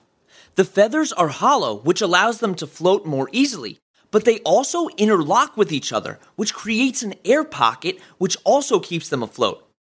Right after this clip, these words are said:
Lastly, they have a layer of fat that gives them some extra buoyancy. Okay, back to their eating habits.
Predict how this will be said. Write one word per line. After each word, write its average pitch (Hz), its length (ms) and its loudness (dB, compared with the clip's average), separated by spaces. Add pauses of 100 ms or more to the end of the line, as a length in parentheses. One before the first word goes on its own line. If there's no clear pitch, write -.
(580)
Lastly, 294 600 -2 (140)
they 277 120 4
have 302 120 2
a 254 60 4
layer 185 360 2
of 151 180 -4
fat 135 480 0
that 131 160 -4
gives 147 220 0
them 143 140 -4
some 131 300 -8
extra - 340 0
buoyancy. 131 680 -2 (840)
Okay, 214 420 2
back 202 200 0
to 311 120 2
their 240 180 0
eating 226 240 2
habits. - 560 -2